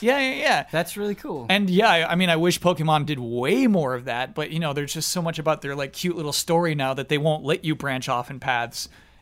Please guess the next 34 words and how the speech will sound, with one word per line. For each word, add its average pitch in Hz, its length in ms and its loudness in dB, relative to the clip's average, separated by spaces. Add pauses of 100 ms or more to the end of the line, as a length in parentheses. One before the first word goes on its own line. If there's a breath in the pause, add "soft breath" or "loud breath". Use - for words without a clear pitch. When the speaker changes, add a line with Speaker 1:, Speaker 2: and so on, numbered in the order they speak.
(120)
Speaker 1:
You 160 60 -4
know, 151 100 2
like, 151 160 2
well, 277 340 8
h-, 220 60 -12 (240 loud breath)
how 269 240 4
will 370 100 6
you 302 100 4
know 311 180 10
if - 100 0
Hao's 311 400 6
your 277 100 2
best 294 280 4
friend 415 280 8
at 254 140 6
that 196 220 4
point? 208 340 2
You 302 140 4
can't 302 400 4
go, 269 200 6
ugh. 220 300 2 (460 loud breath)
There 220 200 4
is 294 160 2
some 233 220 4
bad 170 300 4
gatekeeping, 208 580 0
though, 214 300 0 (100)
um, 156 400 2 (720 soft breath)
which 175 240 0
bothers 185 340 4
me 185 120 2
a 180 60 2
lot. 180 300 4
I, 165 200 0